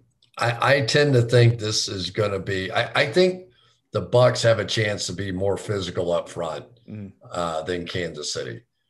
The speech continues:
Speaker 1: And if they are, then we might get some rushing touchdowns we might not otherwise expect in this game.
Speaker 2: I am here for the Tom Brady, uh, sticks it to Bill Belichick, uh,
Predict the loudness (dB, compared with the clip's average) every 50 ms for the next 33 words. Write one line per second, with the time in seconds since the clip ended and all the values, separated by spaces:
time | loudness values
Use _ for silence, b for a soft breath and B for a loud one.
0 | _ _ _ _ _ -8 -6 -4 -2 -2 -4 -6 -2 0 0 0 2 4 6 6
1 | 6 6 6 4 4 2 2 0 -2 -4 -8 -6 -6 -4 -4 -4 -6 -2 -2 -2
2 | -2 -2 -2 -4 -6 -6 -6 -10 -8 -8 -6 -6 -2 0 0 0 0 -2 -6 -10
3 | -6 -6 -6 -6 -6 -8 -6 -6 -6 -6 -6 -10 -12 -12 -14 -16 -16 -10 -10 -8
4 | -6 -4 -4 -4 -6 -6 -6 -4 -2 -2 -4 -4 -6 -6 -6 -6 -8 -8 -12 -14
5 | -14 -14 -8 -6 -6 -6 -6 -10 -16 -16 -16 -14 -16 -14 -14 -14 -14 -14 -16 -18
6 | _ _ _ _ _ _ b b b b b b b _ -4 -2 -2 -2 -4 -6
7 | -4 -2 -2 -2 -2 -2 -6 -6 -4 -4 -2 -2 -2 -2 -4 -6 -14 _ _ _
8 | _ _ -10 -10 -10 -8 -6 -4 -4 -4 -4 -4 -4 -2 -2 -2 -2 -4 -4 -6
9 | -6 -6 -10 -14 _ _ _ _ _ -8 -6 -6 -4 -4 -4 -6 -6 -6 -8 -4
10 | -4 -4 -4 -4 -8 -12 -12 -10 -6 -6 -6 -6 -6 -6 -6 -6 -6 -6 -6 -6
11 | -6 -6 -8 -14 -20 _ b b b b b b b b b -18 -14 -8 -6 -4
12 | -4 -2 -4 -4 -4 -4 -6